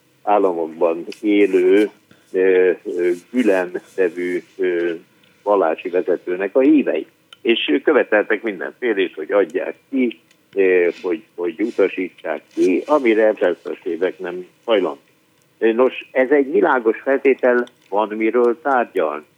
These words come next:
ö, Törökország. Magyarország részéről semmilyen feltétel, ö, nem hangzott el. Az utolsó pillanatban, ö, ö, jöttek elő azzal,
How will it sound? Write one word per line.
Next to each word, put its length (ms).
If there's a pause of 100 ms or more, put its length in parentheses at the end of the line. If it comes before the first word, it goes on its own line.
(140)
ö, 160
Törökország. 680 (380)
Magyarország 640
részéről 340 (240)
semmilyen 380 (120)
feltétel, 560 (320)
ö, 260
nem 200
hangzott 540
el. 320 (460)
Az 140 (200)
utolsó 640
pillanatban, 1200 (140)
ö, 420 (240)
ö, 140 (120)
jöttek 560
elő 340
azzal, 720